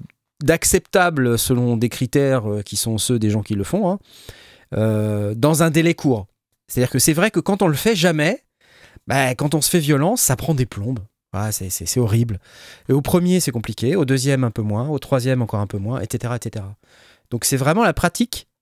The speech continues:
euh, qui, qui va faire que, euh, on va plus vite. La connaissance de ces plugins et peu de plugins. Et surtout, l'organisation sous forme de template et de presets, quoi. Voilà, je, je pense que toi, Airwave, tu, tu vas à deux mille à l'heure, là. Je, je pense que t'es capable de sortir un,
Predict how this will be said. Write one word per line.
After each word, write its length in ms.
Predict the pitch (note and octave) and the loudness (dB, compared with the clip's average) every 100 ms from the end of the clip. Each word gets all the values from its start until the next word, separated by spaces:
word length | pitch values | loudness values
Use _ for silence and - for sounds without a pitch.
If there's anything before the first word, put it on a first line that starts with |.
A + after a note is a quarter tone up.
| _ - | _ -2
euh, 260 | A#2+ A#2 | 0 0
qui, 160 | A2 - | -2 -10
qui 220 | C3 - | -8 -4
va 140 | A#2 A#2+ | -2 0
faire 300 | F#3 F#3+ - | 0 0 2
que, 100 | C#3+ | 2
euh, 340 | E3+ C3 A2+ - _ - _ _ _ - | 4 2 0 -4 _ -20 _ _ _ -4
on 80 | B2+ | -2
va 120 | B2+ | 0
plus 160 | A#2 B2+ | 0 0
vite. 340 | E3+ A3+ - _ _ _ - | 2 0 -4 _ _ _ -2
La 120 | C3 | -2
connaissance 360 | C3+ B2+ C#3+ B2+ | 2 2 2 2
de 80 | B2+ | 2
ces 140 | C3 | 2
plugins 400 | - B2+ C#3+ C#3 - | 0 0 0 0 -2
et 220 | G#2+ - _ _ - - | -6 -8 _ _ -20 -2
peu 160 | - G#3 | 0 0
de 40 | |
plugins. 440 | - C#3+ A#2+ E3+ D4 - _ _ _ _ _ _ | 2 0 2 0 0 -4 _ _ _ _ _ _
Et 220 | D#3+ G3+ | 2 2
surtout, 400 | G#3+ E3 - A#3 | 0 -4 0 2
l'organisation 640 | A#3+ D3 C#3 C3+ B2+ - F#3 | 2 2 2 2 2 2 -2
sous 120 | - | -2
forme 180 | - C#3+ | -2 0
de 80 | B2 | 0
template 400 | A#2 A2 C3 C3+ | -2 -2 -4 -4
et 40 | |
de 60 | A2 | -4
presets, 400 | - G#2+ - B2 - | -2 -2 -2 -4 -6
quoi. 180 | - C#3+ | -10 -8
Voilà, 200 | D3 G#2 G#2+ | -8 -8 -8
je, 120 | A1+ A1+ - | -10 -8 -10
je 100 | G#2+ | -12
pense 200 | - - | -10 -10
que 120 | - G2 F#2+ G2 _ _ _ _ _ | -8 -8 -10 -14 _ _ _ _ _
toi, 200 | - C3 | 0 2
Airwave, 320 | A2+ A#2 C3+ - | 2 2 0 0
tu, 240 | A2+ G#2+ | -4 -4
tu 100 | - | -2
vas 180 | A2 A2 | 0 0
à 60 | G2+ | 0
deux 160 | A2 | 0
mille 180 | C3 B2+ | 2 2
à 100 | A#2+ | 4
l'heure, 220 | A#2 C#3 | 2 2
là. 180 | A#2+ B2+ | 0 -4
Je, 220 | A#2 A2 | -4 -8
je 60 | G2+ | -6
pense 180 | - - | -6 -6
que 80 | G#2+ | -6
t'es 200 | - G#2 | -4 -2
capable 280 | A2+ A#2+ A2+ | 0 -2 -2
de 60 | |
sortir 400 | - G#2+ - A#2+ | -2 -4 -2 0
un, 300 | G2+ F#2+ F#2 | 0 -2 -6